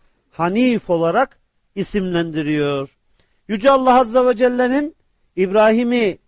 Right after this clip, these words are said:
Hanif olarak isimlendirmesini anladık. İbrahim'in Hanif olduğunu ve İbrahim'in milletinin, millet kelimesi de yol, tarika, şeriat ve din demektir. İbrahim Aleyhisselatü Vesselam'ın yolu,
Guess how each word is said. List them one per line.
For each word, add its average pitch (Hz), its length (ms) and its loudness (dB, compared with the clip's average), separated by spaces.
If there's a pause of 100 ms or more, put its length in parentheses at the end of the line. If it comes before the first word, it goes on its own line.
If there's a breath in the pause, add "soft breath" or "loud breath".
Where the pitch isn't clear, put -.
Hanif 226 400 -2
olarak 190 420 0
isimlendirmesini 220 960 -6
anladık. 254 600 -2 (1400)
İbrahim'in 254 300 -2
Hanif 233 440 -2
olduğunu 170 600 0 (560)
ve 190 480 2
İbrahim'in 220 720 0
milletinin, 220 880 -2
millet 202 460 -2
kelimesi 220 500 -4
de 226 180 2 (240)
yol, 170 480 2 (320)
tarika, 208 640 2 (120)
şeriat 240 680 -2
ve 233 160 4
din 254 220 4
demektir. - 580 -4 (800)
İbrahim 240 420 2
Aleyhisselatü 226 640 2
Vesselam'ın 220 420 -2
yolu, 269 480 2